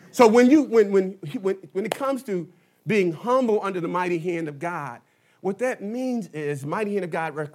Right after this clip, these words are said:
references his authority. It means that we, by virtue of this comm-, it's a commandment to humble ourselves. Bring yourself under the authority of God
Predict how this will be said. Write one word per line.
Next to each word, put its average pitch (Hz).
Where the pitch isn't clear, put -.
references 160
his 139
authority. 127
It 220
means 214
that 156
we, 185
by 165
virtue 208
of 175
this 170
comm-, 175
it's 220
a 180
commandment 190
to 180
humble 226
ourselves. 170
Bring 262
yourself 202
under 214
the 175
authority 226
of 156
God 165